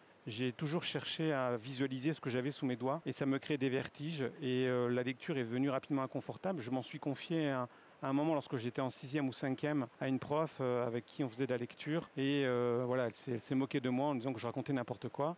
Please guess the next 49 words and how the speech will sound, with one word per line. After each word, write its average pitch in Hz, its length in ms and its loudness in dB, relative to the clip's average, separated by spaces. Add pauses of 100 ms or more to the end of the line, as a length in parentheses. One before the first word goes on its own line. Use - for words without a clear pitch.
(120)
Et 123 120 -2
donc 123 180 -2
j'ai, 123 220 2
j'ai 110 80 -2
été 120 120 -6
particulièrement 127 460 -2
blessé 123 300 0
parce - 160 -10
que 123 220 -2
pour 131 160 -4
une 127 80 0
fois 147 120 0
que 117 60 -2
je 131 40 2
m'ouvrais 139 220 4
à 131 60 0
quelqu'un 147 340 0
et 139 80 0
qu'on 123 180 -4 (140)
puisse - 240 -8
me 131 80 0
comprendre, 131 580 0
euh, 120 60 -2
j'étais 120 240 -4
ravi 127 200 0
de 113 60 -6
le 120 60 -2
faire. 143 360 -2
Et 127 280 -2
bon, 120 160 0
voilà, 113 200 -2
donc 113 240 -6
la 143 100 2
lecture, 139 560 0
euh, 120 100 4
non 143 460 4
en 123 100 2
termes 135 240 0
de 127 80 0
lecture 120 320 -2
braille. 131 380 2 (120)
Et - 40 -6
puis - 160 0
après, 151 360 2
j'ai 120 120 -2
découvert, 127 500 0
euh, 120 300 2 (160)
plus 123 220 -4
récemment, 127 680 2